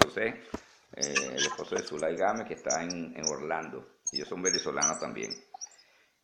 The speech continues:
Y siempre se conectan, y se conectan, se van, y después, bueno, lo, lo ven en, en Instagram,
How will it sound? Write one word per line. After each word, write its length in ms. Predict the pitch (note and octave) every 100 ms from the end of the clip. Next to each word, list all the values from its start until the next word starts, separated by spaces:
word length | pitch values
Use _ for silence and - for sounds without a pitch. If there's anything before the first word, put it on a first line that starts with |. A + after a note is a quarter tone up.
| -
Y 140 | F2
siempre 360 | F#2+ A2+ B2+ E3+
se 120 | F3+
conectan, 460 | A2+ C3 - D#2 - - _ - D#2 D#2
y 60 | -
se 160 | -
conectan, 420 | D#2+ F2+ A#2 A#2
se 140 | G#2+ D#2+
van, 280 | G2 C3+ A#2
y 80 |
después, 260 | F#2+ - A2+
bueno, 240 | A2 G#2+ - - - -
lo, 300 | F2 E2+ C#2
lo 260 | C2 E2+
ven 240 | D#2+ D#2+ F#2
en, 580 | G#2 F2+ E2 D2+ - - -
en 140 | F2
Instagram, 600 | G2 G2 A2+ A2 - -